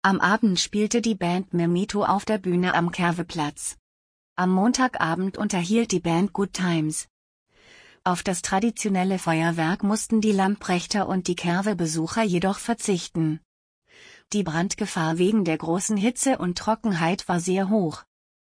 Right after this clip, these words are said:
Beerdigt wurde die fünfhundertsiebenundsechzigste Lamprechter Gäsbock-Kerwe gegen einundzwanzig Uhr dreißig. Fotos vom Kerwe-Umzug und Kerwe-Rede.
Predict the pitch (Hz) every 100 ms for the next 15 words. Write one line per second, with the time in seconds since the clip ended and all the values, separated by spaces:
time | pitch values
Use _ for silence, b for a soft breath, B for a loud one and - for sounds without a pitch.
0 | _ - 180 170 180 185 - 165 160 160
1 | 160 151 196 214 - 226 214 202 - 214
2 | 220 214 233 190 170 - - 208 - 226
3 | 175 196 - 196 196 202 190 175 196 -
4 | 170 - 165 160 160 175 170 165 165 156
5 | 185 185 170 - 175 202 214 - - 175
6 | - 156 170 160 151 - _ _ _ _
7 | _ _ B B B B - 220 240 220
8 | 208 - 165 160 180 165 175 165 175 170
9 | - 196 - 175 - 180 180 214 185 170
10 | 156 160